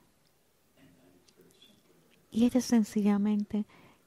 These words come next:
es el momento de pensar que están separados de todo el universo. La idea de que tú estuvieras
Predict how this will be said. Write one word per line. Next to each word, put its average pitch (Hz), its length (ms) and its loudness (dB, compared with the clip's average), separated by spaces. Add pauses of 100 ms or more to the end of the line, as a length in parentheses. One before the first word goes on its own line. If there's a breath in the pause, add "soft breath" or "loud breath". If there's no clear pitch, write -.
(160)
es 202 200 6
el 185 80 4
momento 196 640 -2
de 196 120 -2
pensar 165 380 -2
que 190 100 -2
están 165 180 -2
separados 156 500 -2
de - 120 -4
todo - 160 -4
el - 60 -4
universo. - 580 -6 (280 loud breath)
La 175 260 0
idea 190 440 0 (800 loud breath)
de 180 160 2
que 180 180 -4
tú - 120 -4
estuvieras 226 420 -2